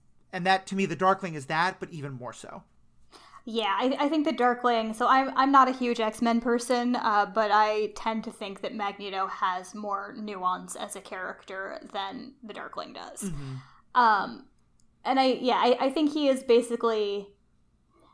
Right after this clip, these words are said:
Speaker 2: he is somebody who has had terrible things happen to him,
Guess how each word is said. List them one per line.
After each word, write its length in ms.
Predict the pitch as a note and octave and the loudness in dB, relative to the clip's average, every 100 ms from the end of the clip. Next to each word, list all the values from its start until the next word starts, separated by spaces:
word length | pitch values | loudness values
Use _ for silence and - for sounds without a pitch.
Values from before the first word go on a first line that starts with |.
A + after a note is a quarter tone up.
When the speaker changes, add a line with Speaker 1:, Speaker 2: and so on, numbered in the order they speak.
| _ _ - | _ _ -6
Speaker 2:
he 160 | D#4 D4 | 0 2
is 180 | C#4+ | 2
somebody 320 | C#4+ D#4+ E4 D4 | 2 2 4 4
who 100 | B3 | 4
has 120 | A#3+ | 4
had 300 | B3 A#3 G#3+ - - - | 6 4 4 -14 -20 -12
terrible 460 | - A3+ A3 G#3+ G3+ | -2 2 2 0 -6
things 360 | G#3 G3+ G#3 | -8 -12 -14
happen 500 | - - F#3+ A#3+ A#3+ A#3+ | -8 0 0 2 -2 -2
to 180 | C4+ | -2
him, 480 | C4 C#4 C4+ D4 D4 | 0 0 2 0 -2